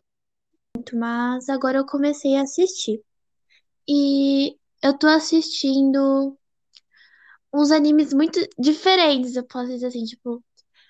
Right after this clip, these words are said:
eu nunca pensei que eu assistiria animes desse estilo, que é romance, porque eu não gosto muito de anime de romance, mas agora eu assisti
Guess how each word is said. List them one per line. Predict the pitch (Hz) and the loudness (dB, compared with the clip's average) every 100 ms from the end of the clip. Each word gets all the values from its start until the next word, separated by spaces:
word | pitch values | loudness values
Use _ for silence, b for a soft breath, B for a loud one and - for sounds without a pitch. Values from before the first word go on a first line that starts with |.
| _ - | _ -2
eu | 285 | 2
nunca | 277 339 370 403 392 | 4 4 6 4 4
pensei | 339 330 285 | 4 4 4
que | 277 | 2
eu | |
assistiria | 285 269 277 262 254 254 - | 0 -2 0 4 6 6 4
animes | 269 254 247 247 | 0 2 0 2
desse | 247 277 | 0 -2
estilo, | 285 - 247 240 277 | -6 -2 -2 0 -2
que | 277 - 262 247 247 247 254 - | -4 -12 -6 -2 0 -2 -2 0
é | 254 | 4
romance, | 277 302 269 240 269 - 370 392 - _ _ _ _ - | 4 4 2 2 -2 -2 0 0 -2 _ _ _ _ -2
porque | 277 277 294 285 - | 0 2 4 4 4
eu | 294 | 2
não | 311 | 4
gosto | 277 285 254 | 4 2 -4
muito | 254 | -6
de | 254 | -4
anime | 240 240 | -4 -4
de | 233 | -4
romance, | 247 247 233 240 269 277 | -4 -4 -6 -8 -8 -6
mas | 247 247 | -2 0
agora | 254 240 240 | 0 2 4
eu | 247 | 4
assisti | 247 - 294 - 240 247 | 4 0 -2 -2 -2 -2